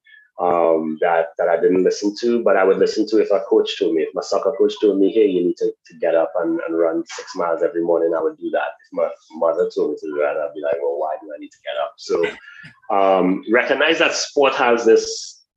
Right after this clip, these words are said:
this real hold and this real power over young people,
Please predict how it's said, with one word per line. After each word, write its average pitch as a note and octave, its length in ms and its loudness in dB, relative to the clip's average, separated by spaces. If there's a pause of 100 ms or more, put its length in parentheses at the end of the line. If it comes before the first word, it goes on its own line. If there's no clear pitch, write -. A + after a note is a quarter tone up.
(180)
this - 340 0
real A#2 400 0
hold A#2 600 2
and F#2+ 260 0
this - 180 -2
real F#2+ 220 -2 (200)
power A2 380 2 (640)
over G#2 220 2
young G#2 260 4
people, A2 540 2